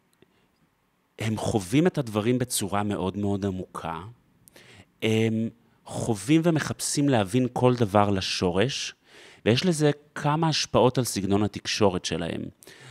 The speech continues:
אז ההשפעה הראשונה על סגנון התקשורת שלהם זה שהם לא ידעו לעשות small talk. כלומר, השלב הזה שמכירים בן אדם במקום שאתה מכיר אותו בפעם ראשונה, ואז אתה מדבר איתו על הא ועל דא,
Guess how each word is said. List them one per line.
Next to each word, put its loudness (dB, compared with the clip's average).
אז 0
ההשפעה 2
הראשונה 0
על 0
סגנון 0
התקשורת -2
שלהם 0
זה -4
שהם 0
לא 6
ידעו 6
לעשות 2
small -4
talk. -6
כלומר, 0
השלב 2
הזה 2
שמכירים -2
בן 0
אדם 4
במקום 2
שאתה -2
מכיר -4
אותו -2
בפעם -2
ראשונה, -6
ואז 2
אתה -2
מדבר 0
איתו 0
על 0
הא -2
ועל -2
דא, -2